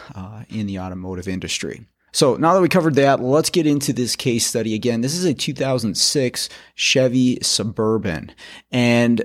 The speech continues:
the reason that I was called into a shop to look at this Suburban was that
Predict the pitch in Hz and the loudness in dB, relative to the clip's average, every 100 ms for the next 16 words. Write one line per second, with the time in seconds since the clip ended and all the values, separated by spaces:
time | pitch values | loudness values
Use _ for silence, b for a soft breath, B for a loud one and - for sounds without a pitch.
0 | - 113 110 151 175 170 107 90 135 120 | -2 -2 2 2 2 2 0 -2 -2 -4
1 | - 120 120 110 104 107 107 98 - 95 | -4 -2 0 0 2 0 0 -2 0 -2
2 | 92 - 90 110 113 - 95 92 90 - | -2 -4 0 0 0 -4 -6 -6 -4 -4
3 | 95 90 87 80 65 - 95 101 117 131 | -4 -6 -8 -8 -12 -12 -6 -2 0 0
4 | 117 123 104 - | 0 0 0 -4